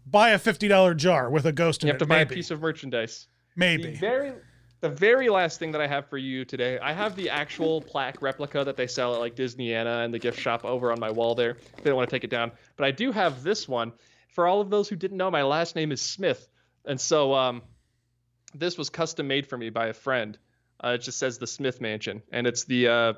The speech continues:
Speaker 2: it's the entrance plaque from the, from the Disneyland
Speaker 1: That's cool. Do you
Speaker 2: and
Speaker 1: have
Speaker 2: the
Speaker 1: that
Speaker 2: Disney
Speaker 1: hung?
Speaker 2: World
Speaker 1: Do you
Speaker 2: Mansion.
Speaker 1: usually hang that up at the house?
Speaker 2: It's, it, it goes up for Halloween. So for now, it
Speaker 1: Ah.
Speaker 2: we haven't decorated yet. So now it's in my, it's in my closet right now, but, uh, it'll go up
Speaker 1: Mm.
Speaker 2: for Halloween.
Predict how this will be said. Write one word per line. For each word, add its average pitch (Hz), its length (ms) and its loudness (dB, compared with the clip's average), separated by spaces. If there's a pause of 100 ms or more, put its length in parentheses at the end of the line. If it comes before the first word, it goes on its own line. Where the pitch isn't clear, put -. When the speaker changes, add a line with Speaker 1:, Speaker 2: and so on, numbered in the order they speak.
(100)
Speaker 2:
it's 131 160 -10
the 143 100 -4
entrance 160 280 -6
plaque 110 260 -2
from 127 220 -8
the, 123 220 2
from 135 120 -2
the 135 80 2
Disneyland 147 480 0
Speaker 1:
That's 151 220 4
cool. 214 180 4
Do 143 100 0
you 226 80 8
Speaker 2:
and 226 80 8
Speaker 1:
have 233 100 4
Speaker 2:
the - 20 4
Speaker 1:
that 220 80 6
Speaker 2:
Disney 175 120 4
Speaker 1:
hung? 233 120 8
Speaker 2:
World 175 100 0
Speaker 1:
Do 190 60 -2
you 214 80 2
Speaker 2:
Mansion. 226 80 4
Speaker 1:
usually 220 240 4
hang 208 160 4
that 208 100 6
up 202 140 4
at 202 80 0
the 185 60 2
house? 214 380 0 (560)
Speaker 2:
It's, 202 440 2
it, 208 180 4
it 202 140 -2
goes 226 220 2
up 247 120 0
for 220 100 -2
Halloween. 139 600 -2 (380)
So 156 220 -2
for 160 120 -4
now, 185 320 6
it 196 40 6
Speaker 1:
Ah. 175 380 4
Speaker 2:
we 135 60 0
haven't 147 180 -6
decorated 131 320 -8
yet. 110 180 -6
So 127 100 -12
now 127 160 -4
it's 123 120 -8
in 131 80 -6
my, 113 260 -2
it's 131 120 -8
in 139 80 -4
my 123 160 0
closet 131 480 0
right 104 180 -6
now, 104 240 -8
but, 101 240 -10
uh, 104 220 -2
it'll 127 140 2
go 139 100 6
up 143 60 2
Speaker 1:
Mm. 131 40 -6
Speaker 2:
for 123 80 -2
Halloween. 120 360 0